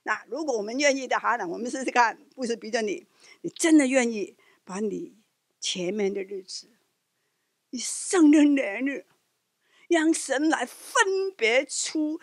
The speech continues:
你是属世界的还是属灵的，那个分别，那个界限出来的。我们请站起来好吗？做祷告啊，不是一定千万不要说必定。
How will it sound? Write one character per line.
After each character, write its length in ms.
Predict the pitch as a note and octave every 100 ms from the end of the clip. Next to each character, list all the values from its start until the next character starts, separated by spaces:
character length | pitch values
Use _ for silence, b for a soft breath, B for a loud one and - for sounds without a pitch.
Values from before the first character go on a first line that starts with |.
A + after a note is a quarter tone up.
| b -
你 440 | C4 C#4 C4+ B3+
是 200 | A3+ E4
属 520 | - - C4+ A#3 G3
世 380 | F#3 - - E4+
界 260 | A#3 A#3+ G3
的 220 | A#3+ - b
还 140 | - G3+
是 120 | G#3
属 260 | - F#3+ D#3+
灵 280 | D#3+ E3
的， 160 | F3 - _ _ _ _ _ _
那 140 | - A3
个 100 | G3
分 440 | - D4 C#4+ C#4 B3+
别， 260 | E3+ E3+ G#3+
那 80 | G3+
个 80 |
界 380 | F#3 - C#4+ A3+
限 440 | G#3 - - - -
出 160 | - F#3+
来 180 | E3+ -
的。 140 | - _ _ _
我 80 | F3
们 160 | F3 E3+
请 400 | - - D3+ D#3+ _ _ - -
站 180 | G3 -
起 180 | - -
来 120 | -
好 180 | - -
吗？ 200 | F3+ - _ _ _ _ _ _ _
做 120 | -
祷 140 | -
告 220 | - G3+ - _ _ _ _ _ _ _
啊， 260 | E3 E3+ _ _ _ _
不 140 | C4 C4+
是 160 | B3
一 100 | C4
定 360 | C#4+ C#4+ F3 - _ _ _ _ _
千 420 | - G4 D#4 D#4
万 280 | D#4 C4 G#3
不 160 | C4 C4+
要 180 | A#3
说 180 | G#3+ B3+
必 180 | C4 C#4+
定。 340 | C#4 A#3 D#3+